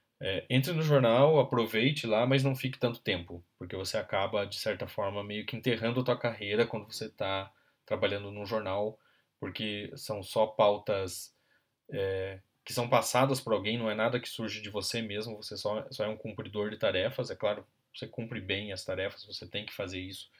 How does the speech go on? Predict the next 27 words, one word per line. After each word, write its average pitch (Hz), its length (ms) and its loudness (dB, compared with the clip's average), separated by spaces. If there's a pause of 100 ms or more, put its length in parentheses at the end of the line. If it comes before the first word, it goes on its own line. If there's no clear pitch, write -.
(320)
e 104 40 -10
você 107 180 -6
até 123 180 0
gosta 113 420 6
por - 140 -10
um 95 80 -10
período, 101 420 -10 (300)
mas 110 140 0
chega 147 180 4
uma 139 140 6
hora 110 240 8
que 131 80 -8
você 127 240 -2
quer 110 460 4
mostrar 107 440 2
quem 113 140 -2
você 104 280 -2
é. 87 240 -4
Você - 220 -10
fotografa, 95 600 6
como 110 220 -4
diz 110 200 0
o 107 100 -4
Miguel 98 380 -2
Rio 98 140 -6
Branco, 95 340 -4
né? 92 100 -10